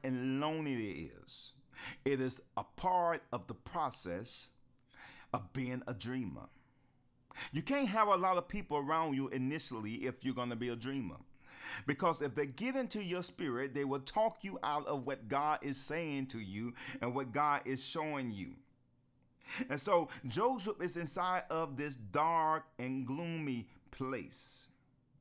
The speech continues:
And he's in this place, but he's not in the place by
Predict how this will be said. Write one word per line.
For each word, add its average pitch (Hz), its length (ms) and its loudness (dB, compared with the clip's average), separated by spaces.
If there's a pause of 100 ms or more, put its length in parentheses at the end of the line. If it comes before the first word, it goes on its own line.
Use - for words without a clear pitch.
(800)
And 143 100 2
he's 147 320 0
in 254 220 2
this 226 180 -2
place, 139 460 -4 (200)
but 123 140 0
he's 120 180 0
not 180 340 0
in 165 200 -2
the 165 80 -4
place 139 400 -4
by 131 340 2